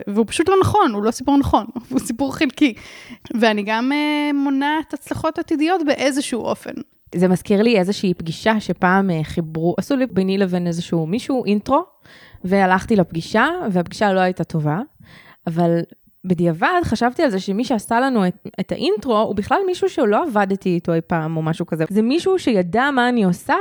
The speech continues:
Speaker 2: והוא עשה את ההקשרים ופשוט חיבר אותי. זאת אומרת שעשיתי משהו טוב בדרך, כדי שהוא יוכל לקשר אותי לאותו נושא ולחבר אותי,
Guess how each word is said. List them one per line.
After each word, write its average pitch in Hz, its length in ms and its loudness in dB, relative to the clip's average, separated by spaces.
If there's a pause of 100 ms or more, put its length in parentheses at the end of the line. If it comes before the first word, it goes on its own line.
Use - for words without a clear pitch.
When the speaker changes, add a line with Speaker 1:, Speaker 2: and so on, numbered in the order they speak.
(140)
Speaker 2:
והוא 233 200 2
עשה 220 260 0
את 214 100 -4
ההקשרים 208 420 -2
ופשוט - 280 -4
חיבר 180 300 0
אותי. 180 300 -2 (200)
זאת - 100 -10
אומרת 185 200 2
שעשיתי - 460 -4
משהו 240 260 0
טוב 214 300 -2
בדרך, 196 540 0
כדי 185 200 -2
שהוא 196 320 0
יוכל 220 320 0
לקשר 202 360 0
אותי 226 380 2 (140)
לאותו 196 440 2
נושא 240 440 0 (100)
ולחבר 185 480 0
אותי, 269 320 0